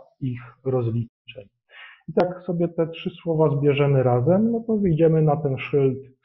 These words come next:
Slim VAT, o którym już sobie troszeczkę na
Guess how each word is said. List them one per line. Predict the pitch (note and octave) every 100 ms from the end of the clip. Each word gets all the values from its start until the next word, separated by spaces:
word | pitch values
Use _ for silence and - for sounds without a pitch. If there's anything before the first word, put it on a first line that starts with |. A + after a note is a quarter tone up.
| _
Slim | C#3+ C#3+ B2+
VAT, | A#2 C3+
o | A#2+
którym | B2 - B2+
już | B2
sobie | B2 B2+
troszeczkę | B2 B2+ C3 A#2+ - C3 - -
na | _